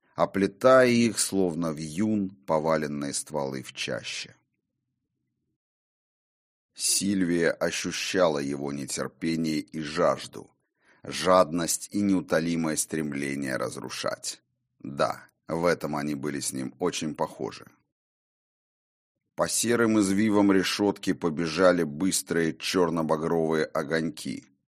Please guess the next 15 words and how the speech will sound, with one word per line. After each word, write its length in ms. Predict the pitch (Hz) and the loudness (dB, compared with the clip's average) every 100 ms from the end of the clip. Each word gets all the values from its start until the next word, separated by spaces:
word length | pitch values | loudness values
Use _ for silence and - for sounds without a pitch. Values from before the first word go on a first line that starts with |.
| - | -6
и 60 | |
железо 540 | 82 82 85 85 71 76 | -2 -2 0 0 -2 -4
начало 480 | 73 - 76 73 | -6 -6 -4 -2
распадаться. 1000 | 67 69 - 82 78 67 71 - - - - _ _ _ _ | -2 -4 -2 -2 0 2 0 -2 -8 -8 -14 _ _ _ _
Оно 260 | 69 73 71 | -8 -6 -6
не 100 | 69 | -8
сгорало, 680 | 71 73 73 85 55 - - _ _ | -4 0 4 4 4 -2 -14 _ _
оно 240 | - 80 80 | -6 -4 -2
просто 420 | 82 85 - 85 | -2 -2 -2 -4
улетучивалось. 920 | 82 85 - 95 - 58 - - - - _ _ _ _ | -4 -4 -4 -6 -6 -8 -10 -10 -12 -14 _ _ _ _
Хаос 600 | - 90 87 80 78 - | 0 6 8 6 2 -4
тратил 520 | 76 78 73 73 69 | 0 0 0 -6 -6
ничтожную 840 | 76 71 - - 78 71 76 71 | -6 -6 -6 -4 -6 -4 -6 -6
часть 460 | 67 - 67 67 - | -6 -4 -4 -4 -6
себя, 540 | - 69 69 76 69 | -8 -6 -2 0 -2